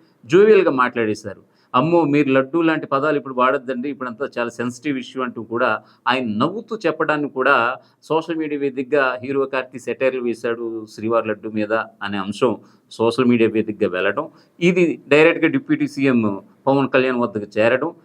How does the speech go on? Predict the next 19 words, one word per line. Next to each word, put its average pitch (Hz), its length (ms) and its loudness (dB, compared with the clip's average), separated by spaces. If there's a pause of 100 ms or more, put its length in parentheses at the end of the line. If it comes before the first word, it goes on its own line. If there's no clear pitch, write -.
(260)
ప్రకాష్ 165 380 4
రాజ్ని 165 420 2
తిడుతూనే 156 840 0 (280)
హీరో 160 260 6
కార్తీక్ 156 600 0
కూడా 147 440 2 (260)
హిందూ 147 240 -2
ధర్మాన్ని 147 840 -2 (140)
మీరు, 131 500 -2 (320)
ఆ, 110 60 0
గౌరవించండి, 131 800 0
first 127 380 -4
of 123 40 -2
all 123 400 -2 (300)
మా 113 360 0
ధర్మాన్ని 143 360 -4
మీరు 123 220 -2
గౌరవించాలంటూ 127 640 -2
కూడా, 120 380 0